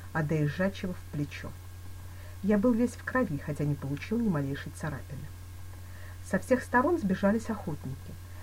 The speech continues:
Зная, что я сражаюсь с медведем, они испугались, как бы такой поединок не окончился для меня печально. Все обрадовались, видя меня целым и невредимым, а медведя мёртвым.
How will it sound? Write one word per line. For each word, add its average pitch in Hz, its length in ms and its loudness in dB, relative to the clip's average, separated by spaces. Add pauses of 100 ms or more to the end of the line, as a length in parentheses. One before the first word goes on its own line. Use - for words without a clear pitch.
(140)
Зная, 196 360 6
что - 160 0
я 180 60 6
сражаюсь 180 460 4
с - 100 -8
медведем, 185 500 4
они 180 220 4
испугались, 285 560 4
как 156 160 0
бы 160 100 -2
такой 156 280 0
поединок 190 560 2
не 160 120 2
окончился 165 600 0
для 160 120 0
меня 139 220 0
печально. 135 540 -6 (720)
Все - 180 4
обрадовались, 226 580 4 (200)
видя 165 280 2
меня 156 220 4
целым 147 380 0
и 156 100 -2
невредимым, 156 640 4 (220)
а 175 80 4
медведя 147 440 2 (160)
мёртвым. 147 440 -2